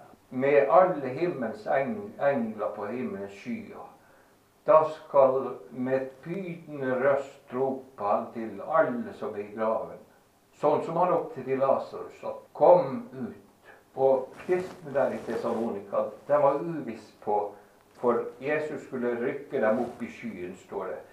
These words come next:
Men skal det skje før de døde blir reist opp? Nei, skriver Paulus, det at de kommer ingenlunde til å komme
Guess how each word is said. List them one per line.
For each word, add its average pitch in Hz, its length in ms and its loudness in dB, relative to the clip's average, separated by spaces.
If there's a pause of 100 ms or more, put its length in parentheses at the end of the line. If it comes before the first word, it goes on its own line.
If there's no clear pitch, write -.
(180)
Men 113 180 -2
skal 143 240 4
det 117 140 0
skje 151 320 -2 (320)
før 170 320 6
de 143 80 0 (100)
døde 139 520 0 (180)
blir 107 180 -6
reist - 380 -6
opp? - 160 -14 (480)
Nei, 139 320 6
skriver - 400 -10
Paulus, - 480 -6
det - 100 -4
at - 160 -6
de 113 160 -4 (340)
kommer 135 360 0 (120)
ingenlunde 143 760 -2
til 117 120 -2
å 104 140 -2
komme 107 260 0